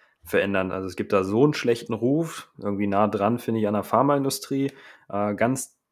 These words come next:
tief irgendwie verankert. Wir waren früher ja bis vor ein paar Jahren, denke ich, auch so, <laughs> können das deswegen auch sehr gut nachvollziehen. Aber es ist einfach schade, wenn dann Produkte, die wirklich einen hohen Nutzen haben für uns in der Praxis, und da wollen wir ja jetzt auch gleich mal drüber sprechen,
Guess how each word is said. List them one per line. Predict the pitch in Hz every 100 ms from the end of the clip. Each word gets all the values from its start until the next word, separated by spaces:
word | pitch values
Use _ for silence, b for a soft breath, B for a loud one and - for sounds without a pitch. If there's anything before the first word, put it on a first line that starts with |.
| -
tief | 143 143 -
irgendwie | 120 117 113 113 110
verankert. | - - 131 151 143 135
Wir | 120 107
waren | 107 107 107 107
früher | - 117 107
ja | 101 101
bis | - -
vor | 110
ein | 104
paar | 107
Jahren, | 98 98 98 95
denke | 98 95
ich, | 73
auch | 120
so, | - 123
<laughs> |
können | - 117
das | 107 107 B B B
deswegen | 107 98 107 98
auch | 95
sehr | 101 101
gut | 95
nachvollziehen. | 95 135 - 92 - 101 110 107 B B -
Aber | 95
es | 101
ist | 98
einfach | 92 92
schade, | - 98 104 85 98
wenn | 95
dann | 95 87
Produkte, | - 95 110 - 98
die | 95
wirklich | 101 107 101
einen | 98
hohen | 120 113
Nutzen | 113 139 - 92
haben | 92 92 87
für | 107
uns | 101
in | 95
der | 82
Praxis, | - 120 - 90 -
und | 98 - b b b b -
da | 92
wollen | 95
wir | 98
ja | 95
jetzt | 98 101 -
auch | 98
gleich | - 98
mal | 92
drüber | 95 98
sprechen, | - 104 104 113